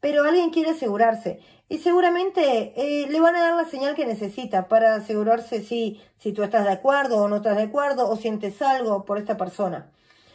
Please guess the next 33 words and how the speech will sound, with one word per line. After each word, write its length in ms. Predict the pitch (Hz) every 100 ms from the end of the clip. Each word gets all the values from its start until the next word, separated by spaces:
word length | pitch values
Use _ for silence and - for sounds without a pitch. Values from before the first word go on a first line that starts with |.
| _ _
Si 180 | - 302
es 160 | 330 302
alguien 280 | 240 247 277
de 100 | 269
tu 80 |
interés, 540 | 254 208 180 180 180 _ _ _ _
básicamente. 600 | 220 254 262 233 226 214
Pero 200 | 226 269
bueno, 280 | 277 196 185 _ _ _ _
justamente 480 | - 381 403 349 370
acá 180 | 349 349
se 80 | 339
está 180 | 339 302
balanceando. 920 | 269 240 247 330 339 339 330 339 339 _ _ _ _ _ -
Eh, 680 | 269 277 269 262 262 247 -
obviamente 540 | - 320 311 320 330 339
eso 160 | 320
tiene 240 | 269 311 302
que 120 | 285
ver, 300 | 285 285 - - _ _ - -
eh, 340 | 254 269 262 254
puede 160 | 285
ser 300 | 277 269 247 -
con 380 | 240 220 208 -
algún 540 | 226 247 247 233 220
signo 300 | 254 247 226
de 160 | 208 226
aire, 720 | 285 302 285 262 247 247 233 _ _ _ _ _ -
eh, 1120 | 226 226 220 214 208 208 208 208 208 202 196 - _ -
puede 220 | 240 233
ser 160 | 254
con 200 | 254 247
algún 1000 | 247 233 233 233 233 220 214 202 196 196